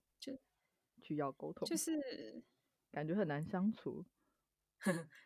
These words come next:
Speaker 1: 屁咧，
Speaker 2: <laughs>
Speaker 1: 就是会一直，一直，一直想要，就是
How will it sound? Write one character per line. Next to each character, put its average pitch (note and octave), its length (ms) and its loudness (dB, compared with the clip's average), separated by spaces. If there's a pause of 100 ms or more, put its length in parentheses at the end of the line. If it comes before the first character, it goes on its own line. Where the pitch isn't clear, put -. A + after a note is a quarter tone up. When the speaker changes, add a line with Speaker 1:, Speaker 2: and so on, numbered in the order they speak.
(120)
Speaker 1:
屁 A#3+ 180 0
咧， - 160 0
Speaker 2:
<laughs> - 680 2
Speaker 1:
就 F#4+ 100 4
是 F4 140 8
会 F4 240 10
一 F4 120 6
直， G#3 300 2
一 D#4 120 8
直， - 300 0
一 D4+ 100 8
直 F#3 160 4
想 E3 260 4
要， F#3+ 380 10 (260)
就 A#3+ 140 6
是 B3 120 10